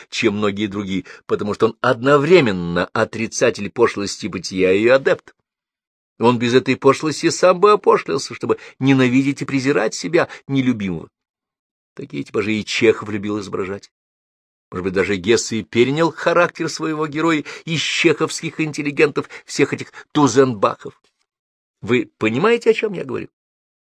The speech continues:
Вы тоже раб своего постепенного угасания, но вас от «Степного волка» отличает то, что он ненавидел мир вокруг себя, а вы ненавидите себя в этом мире.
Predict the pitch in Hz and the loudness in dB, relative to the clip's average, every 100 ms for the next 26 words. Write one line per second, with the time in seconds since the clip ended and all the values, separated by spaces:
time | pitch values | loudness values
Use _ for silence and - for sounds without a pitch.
0 | _ _ _ 98 107 101 165 170 107 107 | _ _ _ -2 -2 2 4 6 4 2
1 | 107 131 117 - - 98 92 90 - - | 4 2 2 -2 -6 -4 -2 -4 -8 -6
2 | 117 104 - 104 120 131 143 151 170 180 | -4 -2 -4 0 2 4 2 4 4 2
3 | 185 - - 113 - - - _ _ 95 | 0 0 -2 -2 -8 -20 -20 _ _ 0
4 | 95 87 78 147 202 170 - 90 - - | 2 2 2 4 4 2 -2 -4 -4 -12
5 | 92 98 92 90 107 208 202 117 - 85 | -10 -4 2 2 4 4 4 -2 -10 -10
6 | 90 87 98 - 92 - _ _ 113 113 | -8 -4 -6 -4 -6 -6 _ _ 4 4
7 | 110 117 113 117 170 175 196 202 202 202 | 2 0 0 0 0 4 4 4 4 2
8 | 220 180 - 170 147 - - - 110 123 | 0 -8 -10 -2 -2 -2 -6 0 2 2
9 | - - 104 107 110 101 110 - 254 202 | -2 -6 0 0 0 -4 -6 -2 0 2
10 | 110 120 - 160 151 139 | 2 2 -4 -8 -10 -14